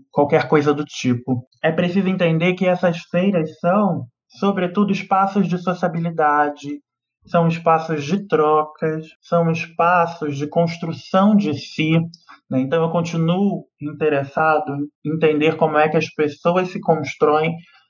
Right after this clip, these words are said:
ao construir os objetos, e nesse caso da minha pesquisa de doutorado agora são os objetos impressos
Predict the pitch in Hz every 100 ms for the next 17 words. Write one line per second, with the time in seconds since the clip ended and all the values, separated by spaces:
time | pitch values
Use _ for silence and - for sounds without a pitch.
0 | _ - 151 160 160 156 - 156 160 156
1 | 147 143 135 123 131 131 160 - 240 254
2 | - _ - 156 156 160 175 - - 160
3 | 156 139 127 120 123 120 - _ 131 135
4 | 139 139 143 165 160 160 160 156 139 131
5 | 131 123 123 - 147 143 147 139 139 135
6 | 135 127 127 123 135 143 180 - 240